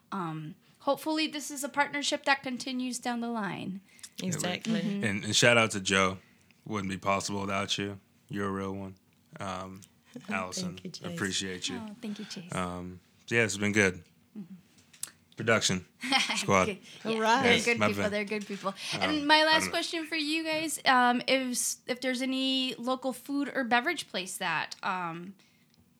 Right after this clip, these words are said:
Speaker 1: you are currently excited about, or is a fave you wanna give a shout out to?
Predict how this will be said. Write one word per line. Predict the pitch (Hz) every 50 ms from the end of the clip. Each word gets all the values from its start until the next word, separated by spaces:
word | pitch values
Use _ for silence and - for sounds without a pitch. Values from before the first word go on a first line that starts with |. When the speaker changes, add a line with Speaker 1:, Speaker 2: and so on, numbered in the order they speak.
| _ _ _ _ _ _ _ _ -
Speaker 1:
you | - - - - - -
are | - 196 180 165 - - -
currently | - 220 196 - - 196 -
excited | - - - 285 277 294 277
about, | 262 226 262 262 254 254 254 262 247
or | 233 214
is | 190 185
a | 185
fave | - - - 240 233 233 233
you | 220 208
wanna | 202 190 190
give | 190 185
a | 196
shout | - - - 254 240 233 233
out | 226 226 - -
to? | - 247 233 233 226 226 226 226